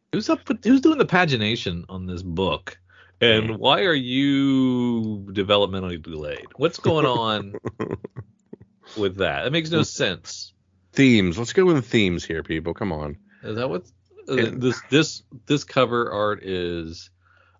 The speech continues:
Speaker 1: uh, straight out of early eighties
Speaker 2: Yeah.
Speaker 1: art.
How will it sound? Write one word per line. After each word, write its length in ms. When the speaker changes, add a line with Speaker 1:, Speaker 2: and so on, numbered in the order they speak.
Speaker 1:
uh, 480
straight 460
out 340
of 560
early 360
eighties 960
Speaker 2:
Yeah. 300
Speaker 1:
art. 420